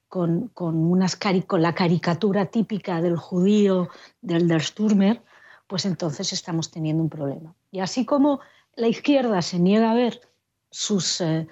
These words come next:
sus fantasmas antisemitas en sus ran-, en sus, en sus filas, la derecha se niega a ver sus fantasmas antisemitas en sus filas. Entonces yo creo que la labor de,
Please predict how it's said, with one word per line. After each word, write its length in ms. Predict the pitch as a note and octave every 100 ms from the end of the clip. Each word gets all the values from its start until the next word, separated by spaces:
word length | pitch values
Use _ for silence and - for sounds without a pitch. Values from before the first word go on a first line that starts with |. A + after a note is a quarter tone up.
| - -
sus 260 | - - F#3
fantasmas 560 | - E3+ G#3+ G#3+ A#3+ A#3+
antisemitas 960 | G#3+ A3 A3+ A3 A3+ A3 B3 C4 -
en 120 | - E3
sus 240 | G3 E3
ran-, 280 | G3+ G3 G#3
en 100 | G#3
sus, 300 | F#3 F#3+ D#3+
en 160 | - F3+
sus 220 | - E3
filas, 500 | - A#3+ A#3 D4 - _ _ _ _
la 140 | F3 D#3
derecha 500 | E3 A#3+ A#3 B3+ C#4 _ _ _
se 160 | -
niega 260 | D#3 G#3+ A3
a 40 |
ver 260 | G3+ F#3+ - _ _
sus 180 | - G3+
fantasmas 720 | G3 E3+ E3+ D#3 F3 E3+ - -
antisemitas 680 | E3+ F#3+ F#3+ D#3+ D#3 D#3+
en 80 | F#3+
sus 180 | E3+ A#3
filas. 380 | F4 F#4+ - - _ - -
Entonces 220 | _ G3+ G3+
yo 120 | G3
creo 240 | A3+ A3+
que 100 | G#3+
la 140 | F#3 E3+
labor 360 | E3 F3+ F#3+
de, 280 | F#3 F3 E3+